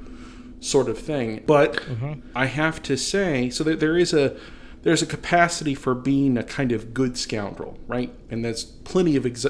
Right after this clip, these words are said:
Speaker 1: examples in fiction and movies of that sort of character. I have to say
Speaker 2: Yeah.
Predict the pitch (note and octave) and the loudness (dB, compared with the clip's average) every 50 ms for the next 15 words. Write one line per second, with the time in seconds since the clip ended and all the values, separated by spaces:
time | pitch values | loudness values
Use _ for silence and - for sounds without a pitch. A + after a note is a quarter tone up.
0 | - - D#3 B2+ A#2+ A#2 A#2 B2+ B2 A#2+ A2+ A#2+ A#2+ A2+ A2+ A2 G#2+ - - A2+ | -2 -2 -6 -6 -6 -4 -2 -2 -2 -2 -2 -2 -4 -2 -2 -6 -6 -4 -4 -6
1 | A2 - - A#2+ A2+ G#2 G#2+ G#2 G#2 G#2 A2 G#2+ G#2+ A#2 A2+ A2 G#2+ G2+ - - | -4 -4 -4 -4 -2 -2 -2 -4 -2 -2 -2 -2 -2 -4 -6 -6 -8 -8 -10 -10
2 | - - - - - - - B2 A#2 B2 A#2+ - - - - A2 F#2+ - - - | -12 -16 -18 -18 -18 -6 -6 -4 -2 -2 -4 -2 -4 -6 -6 -6 -6 -6 -8 -6
3 | A2+ G#2+ G#2+ G#2+ - G#2 - - - - - - - - - - - - - - | -4 -4 -4 -4 -6 -8 -10 -10 -12 -16 -16 -16 -18 -18 -18 -18 -18 -16 -16 -16
4 | - - - - - - - - - - C3 - - F3 F3+ F3+ - - F#3 D#3 | -16 -16 -16 -16 -18 -18 -16 -8 -2 0 2 2 4 2 2 0 2 2 2 2
5 | - - - F3 E3+ E3 E3 D#3+ D3+ C3 | 2 4 4 6 6 8 8 6 6 4